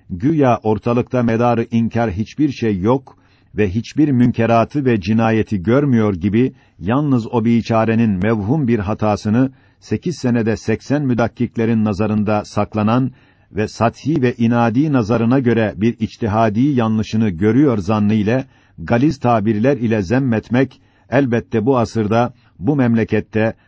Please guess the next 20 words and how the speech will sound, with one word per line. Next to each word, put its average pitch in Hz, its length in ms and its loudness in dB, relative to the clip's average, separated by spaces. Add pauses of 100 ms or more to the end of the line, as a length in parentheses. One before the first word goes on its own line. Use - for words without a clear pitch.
(140)
Kur'an-ı 123 480 0
Mucizül 120 540 0
Beyan'ın 110 520 0
kasten 120 520 -4
işaretine 107 640 -2
medar 101 320 -2
olabilir, 104 560 0 (240)
azim 104 420 -2
bir 101 120 0
hadisedir. 92 800 -4 (460)
Bence 120 560 0 (260)
Kur'an'ın 120 640 0
nasıl 139 320 -2
ki 123 200 -2
her 123 200 -2
sure 113 500 -2 (260)
ve 98 180 -4
bazen 117 500 2
bir 110 280 2
ayet 123 400 0